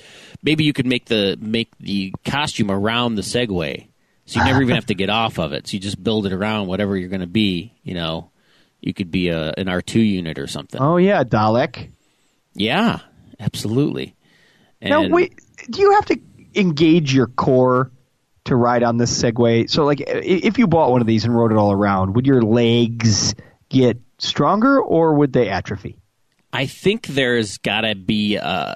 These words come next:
Speaker 1: some element of, what's that called, muscle confusion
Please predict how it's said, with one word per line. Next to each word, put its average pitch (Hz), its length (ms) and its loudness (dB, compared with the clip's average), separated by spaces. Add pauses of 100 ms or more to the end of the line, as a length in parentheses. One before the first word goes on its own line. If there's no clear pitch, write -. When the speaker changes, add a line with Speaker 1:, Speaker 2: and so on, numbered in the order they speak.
Speaker 1:
some 127 640 -4 (880)
element 117 400 -2
of, 98 440 -4
what's 110 300 -2
that - 140 -4
called, 101 200 -4
muscle 107 300 -4
confusion 127 680 0